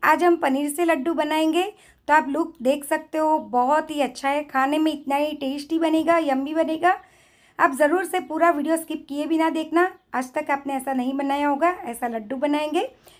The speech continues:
यम्मी कुक में आपका स्वागत है, मैं हूँ छाया। वीडियो स्टार्ट करते हैं, पूरा एंड तक देखना। यहाँ पे मैं पहले केसर को भिगो दूँगी, तो मैं केसर वाला दूध ले लूँगी इसके अंदर। तो यहाँ पे मैं केसर के पन्द्रह से बीस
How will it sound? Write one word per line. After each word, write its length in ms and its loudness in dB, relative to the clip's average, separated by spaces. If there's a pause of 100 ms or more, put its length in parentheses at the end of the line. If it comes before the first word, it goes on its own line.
(120)
यम्मी 240 4
कुक 240 -12
में 120 4
आपका 320 0
स्वागत 380 -4
है, 100 0
मैं 180 2
हूँ 140 0
छाया। 300 0
वीडियो 280 -4
स्टार्ट 280 -6
करते 220 -6
हैं, 100 -10
पूरा 220 -6
एंड 160 -8
तक 160 -8
देखना। 340 0 (680)
यहाँ 240 6
पे 100 -2
मैं 180 6
पहले 280 2
केसर 360 -4
को 140 -2
भिगो 280 -2
दूँगी, 300 2 (180)
तो 80 -2
मैं 220 -2
केसर 320 -6
वाला 200 2
दूध 220 -6
ले 160 -4
लूँगी 260 0
इसके 200 -4
अंदर। 280 2 (540)
तो 40 -2
यहाँ 260 2
पे 120 0
मैं 180 -2
केसर 340 -4
के 260 -6 (280)
पन्द्रह 260 0
से 140 -2
बीस 300 -8